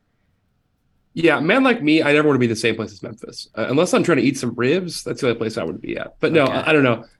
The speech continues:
Speaker 1: I, I don't think that Rhett Lashlee, I, I just, I, I guess I think I have a little more confidence in him than you do.
Speaker 2: Yeah.
Speaker 1: I don't think that he's going to,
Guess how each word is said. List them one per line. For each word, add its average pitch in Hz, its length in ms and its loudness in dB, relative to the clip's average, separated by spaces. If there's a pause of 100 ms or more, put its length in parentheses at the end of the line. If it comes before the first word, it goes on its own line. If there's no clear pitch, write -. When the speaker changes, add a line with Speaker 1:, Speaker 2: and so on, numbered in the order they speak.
(160)
Speaker 1:
I, 151 160 0
I 180 140 4
don't 233 180 4
think 175 200 0
that 147 80 0
Rhett 127 160 0
Lashlee, 120 600 0
I, - 240 -10 (480)
I 175 100 2
just, 240 340 0
I, 147 200 -2
I - 40 2
guess 240 200 -2
I 180 80 0
think 160 140 -2
I 160 40 2
have 120 100 0
a - 20 -2
little 123 100 -2
more 110 120 -2
confidence 127 360 -2
in 135 80 -4
him 147 100 -4
than 131 80 -4
you 147 120 -4
do. 170 480 -4
Speaker 2:
Yeah. 107 240 -12
Speaker 1:
I 139 120 2
don't 185 140 2
think 170 260 -2
that 131 100 -2
he's 120 240 -4
going 117 400 0
to, 104 640 -4